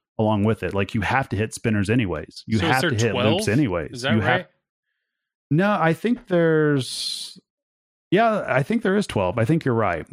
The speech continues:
Speaker 1: But the weird part about it is, it doesn't seem like that there's any particular character associated with the certain modes
Speaker 2: Hmm.
Speaker 1: when it comes to the carnival stuff. And game to game,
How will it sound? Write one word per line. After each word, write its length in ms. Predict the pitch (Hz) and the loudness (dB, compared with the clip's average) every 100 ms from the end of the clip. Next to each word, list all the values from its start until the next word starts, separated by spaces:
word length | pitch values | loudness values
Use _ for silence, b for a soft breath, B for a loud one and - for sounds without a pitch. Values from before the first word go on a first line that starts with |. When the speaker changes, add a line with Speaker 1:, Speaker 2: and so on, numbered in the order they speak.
| 120 | -2
Speaker 1:
But 220 | 139 147 | -2 0
the 80 | 147 | 0
weird 340 | 131 180 247 - | 2 2 2 2
part 260 | 220 208 | 0 2
about 360 | 131 110 107 165 | 0 0 0 2
it 140 | 151 | 2
is, 380 | 123 160 220 - B B - | 2 2 0 -4 B B -2
it 80 | 135 | 0
doesn't 280 | 214 254 | 2 2
seem 260 | 214 208 220 | 2 2 2
like 200 | 190 151 | 2 2
that 200 | 131 120 | -2 0
there's 260 | 123 117 - | 0 -2 0
any 180 | 143 175 | 0 0
particular 480 | - - 156 143 117 | -2 -4 0 0 0
character 540 | - 151 165 - 120 | -2 0 0 0 -2
associated 1000 | - 110 - 143 143 - 120 107 101 - _ _ _ _ | -2 -6 -2 -2 -2 0 0 0 -2 -4 _ _ _ _
with 240 | 123 135 127 | 0 0 0
the 80 | 117 | -2
certain 360 | - 123 107 | 0 0 2
modes 560 | 107 107 82 - - - _ _ _ _ | 2 2 -2 -8 -16 -20 _ _ _ _
Speaker 2:
Hmm. 100 | 190 _ _ _ _ _ _ | -20 _ _ _ _ _ _
Speaker 1:
when 100 | 120 | -2
it 80 | 127 | 0
comes 180 | 139 127 | 0 0
to 60 | 120 | 0
the 60 | |
carnival 360 | - 120 117 101 | 0 0 0 -2
stuff. 320 | - 87 - _ _ | -4 -6 -8 _ _
And 520 | 170 185 151 131 131 | 0 2 2 2 0
game 280 | 104 120 170 | -2 0 2
to 80 | 156 | 0
game, 520 | 120 107 131 208 220 | 0 2 2 2 -2